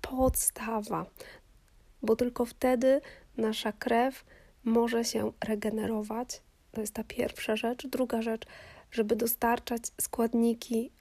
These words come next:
odżywcze niezbędne dla naszej krwi, czyli te wspomniane produkty, one są bardzo istotne. To nie jest tak, że musicie codziennie zjadać wątróbkę,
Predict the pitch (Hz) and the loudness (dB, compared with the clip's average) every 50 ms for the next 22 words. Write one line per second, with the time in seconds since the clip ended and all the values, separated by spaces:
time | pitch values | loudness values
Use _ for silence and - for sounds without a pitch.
0 | _ - - 220 208 226 214 240 233 233 - - 233 226 226 233 226 226 220 214 | _ -4 -4 -2 -2 0 -2 -2 -4 -4 0 0 2 4 6 4 4 4 2 2
1 | - 226 240 247 247 240 226 202 202 - - 202 196 202 208 - - 240 226 - | 4 6 6 6 4 2 0 0 0 0 -2 -2 -2 -2 -2 -4 -4 -6 -6 -6
2 | - - - - - 214 208 214 247 - - - - - - - - _ _ _ | -8 -14 -14 -6 -2 0 0 0 0 -2 -8 -20 -20 -20 -20 -20 -20 _ _ _
3 | - - - 226 220 208 214 214 220 214 - - _ _ - _ - - _ _ | -14 -8 -4 -2 0 2 2 2 2 2 0 -2 _ _ -20 _ -20 -20 _ _
4 | - - 233 226 - - - 254 240 233 247 254 262 262 262 254 240 240 - 226 | -6 -6 -2 2 2 2 6 6 6 6 6 6 6 6 6 4 4 4 2 2
5 | 214 214 226 226 - - - 208 190 208 220 - - - - _ _ _ _ _ | 2 2 2 -2 -2 -6 -4 -4 -2 -2 -4 -8 -14 -20 -20 _ _ _ _ _
6 | _ - - 240 226 233 240 240 - 240 240 226 247 240 247 240 - 214 185 - | _ -10 -4 -2 0 0 0 0 0 -2 0 2 2 2 2 2 2 0 0 0
7 | - - - 214 - - - 220 214 220 - 240 240 247 240 240 - 233 220 233 | -4 -4 -4 -6 -6 -4 -2 -2 -2 0 0 0 2 4 2 2 0 -4 -6 -4
8 | 220 226 226 226 - - - 226 220 - - 240 208 - 196 220 220 208 208 220 | -4 -6 -6 -6 -8 -4 -2 -2 -2 -2 -4 -4 0 2 2 4 4 4 2 2
9 | 214 208 240 220 208 - 208 - - - 214 208 - - 180 - - - - 254 | 2 0 0 -2 -2 -2 -4 -4 -2 -4 -4 -4 -4 -6 -8 -10 -6 -2 -2 -2